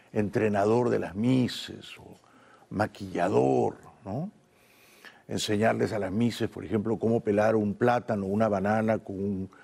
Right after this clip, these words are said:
cuchillo y un tenedor, estas cosas, ¿no? Urbanidad, buenas maneras, corrección,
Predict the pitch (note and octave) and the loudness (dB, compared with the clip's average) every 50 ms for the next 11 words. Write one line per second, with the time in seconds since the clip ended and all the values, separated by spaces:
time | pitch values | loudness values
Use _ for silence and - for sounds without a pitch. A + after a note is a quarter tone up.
0 | - - - - - _ - - - - - - A2 A2 A2+ A2+ G#2+ F#2+ F#2 G2+ | -20 -20 -20 -20 -20 _ -10 -10 -8 -8 -4 -2 0 0 2 2 2 2 2 0
1 | G2+ G2 - - G2 F#2 F2+ F#2 G#2+ A#2+ B2 B2+ A#2+ A2+ - - G3 F#3 - - | -2 -2 -2 -4 -4 -4 0 2 4 4 4 4 2 0 0 0 0 0 0 -2
2 | F3+ - - A3 F#3+ - - - - - F#2 G#2 D3 - - _ _ _ - - | -8 -4 -2 -2 -2 -2 -4 -12 -12 -12 -12 -12 -12 -14 -18 _ _ _ -20 -20
3 | - - - - - B2+ A2+ G2+ A2 G2+ G2+ G2 G2 A2 A#2 B2+ B2+ C3 C3 B2+ | -20 -20 -16 -4 -2 0 2 2 2 2 2 2 2 4 4 4 4 2 0 0
4 | A#2+ G#2+ G#2+ G#2 G#2 G2+ F2 F#2+ F#2+ G2 A2+ A#2 A#2 A2+ A2 A2+ - - - G2 | 0 -2 -4 -4 -4 -4 -6 -6 -6 -2 0 0 2 2 2 0 -2 -2 -8 -8
5 | - F2+ - - - - A2 A2+ A2+ A#2 A2+ A2 G#2+ G#2 G2+ | -8 -8 -14 -12 -12 -6 -2 0 2 2 2 2 0 -2 -6